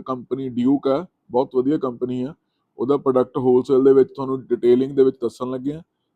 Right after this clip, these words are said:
ਤੇ ਮੈਂ ਨਾ ਇੱਕ ਨੰਬਰ ਦਊਂਗਾ, ਏਟ ਸੈਵਨ ਫਾਈਵ ਏਟ ਚਾਰ ਜ਼ੀਰੋ ਪੰਜਾਹ। ਇਹਦੇ ਤੇ ਆਪਣੀ ਦੁਕਾਨ ਦੀ ਵੀਡੀਓ, ਆਪਣਾ ਆਧਾਰ ਕਾਰਡ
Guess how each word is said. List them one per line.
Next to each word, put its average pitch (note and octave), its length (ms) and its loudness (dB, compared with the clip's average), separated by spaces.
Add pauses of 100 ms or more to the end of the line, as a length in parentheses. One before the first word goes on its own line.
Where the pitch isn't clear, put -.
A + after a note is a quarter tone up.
(140)
ਤੇ A#2 60 -8
ਮੈਂ C3+ 180 -6
ਨਾ D3+ 80 -4
ਇੱਕ C#3+ 160 -8
ਨੰਬਰ C3 300 -4
ਦਊਂਗਾ, D3 440 -2 (460)
ਏਟ A#2+ 160 2
ਸੈਵਨ C#3 340 -6
ਫਾਈਵ C3 360 2
ਏਟ D3+ 180 -4 (120)
ਚਾਰ B2+ 240 2
ਜ਼ੀਰੋ B2 300 -2
ਪੰਜਾਹ। G#2+ 320 -10 (600)
ਇਹਦੇ C3 200 2
ਤੇ D#3 120 0
ਆਪਣੀ D#3 240 -2
ਦੁਕਾਨ C3+ 360 -2
ਦੀ E3+ 100 -4
ਵੀਡੀਓ, D3 400 2 (500)
ਆਪਣਾ B2+ 280 -4
ਆਧਾਰ C3 400 0
ਕਾਰਡ C3+ 260 -2